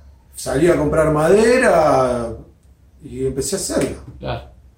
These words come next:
Speaker 1: Empecé a hacerla, él vino de Madrid, no recuerdo bien, eh, eh, esa viola debutó,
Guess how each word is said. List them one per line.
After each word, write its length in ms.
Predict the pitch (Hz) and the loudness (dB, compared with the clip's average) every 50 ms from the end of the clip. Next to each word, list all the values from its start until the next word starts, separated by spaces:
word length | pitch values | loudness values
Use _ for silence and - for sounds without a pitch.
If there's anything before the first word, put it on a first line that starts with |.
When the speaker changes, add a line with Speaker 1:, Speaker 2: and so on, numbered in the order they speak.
| _ _ | _ _
Speaker 1:
Empecé 280 | - 135 131 - - 220 | -12 -10 -8 -6 -4 -2
a 40 | 220 | -2
hacerla, 760 | 220 - 240 254 269 262 269 254 247 240 240 240 - - - - - - - - - - - - | -2 0 2 2 2 2 2 2 0 0 0 -2 -4 -8 -16 -20 -20 -20 -20 -20 -20 -20 -14 -8
él 180 | 156 160 170 170 | -4 -2 0 0
vino 200 | 190 190 190 180 | 2 2 2 2
de 100 | 175 165 | 0 0
Madrid, 600 | 165 165 170 180 190 208 240 247 247 247 247 240 - - - - _ _ _ _ - - _ _ - | 2 2 2 4 4 4 4 2 -2 -4 -6 -10 -12 -16 -20 -20 _ _ _ _ -20 -20 _ _ -6
no 120 | 156 196 | -4 -2
recuerdo 440 | 190 165 156 139 190 190 175 165 165 | -2 -2 -2 0 0 0 2 2 2
bien, 300 | 185 202 202 196 - 170 151 | 4 4 4 2 0 -2 -4
eh, 560 | 143 135 135 135 143 147 135 127 120 - - - - - - - | -4 -2 -2 -2 0 0 -2 -4 -4 -8 -16 -20 -20 -20 -20 -16
eh, 200 | 151 160 - - | -14 -12 -10 -8
esa 260 | 156 147 - 190 175 175 | -8 -6 -2 0 0 2
viola 360 | 190 208 214 202 202 180 170 | 2 2 2 2 2 2 2
debutó, 960 | 165 156 147 147 143 - - 185 196 196 202 202 190 180 170 151 - - - | 0 0 -2 -2 -4 -4 -2 2 4 4 6 4 4 2 2 -2 -4 -6 -12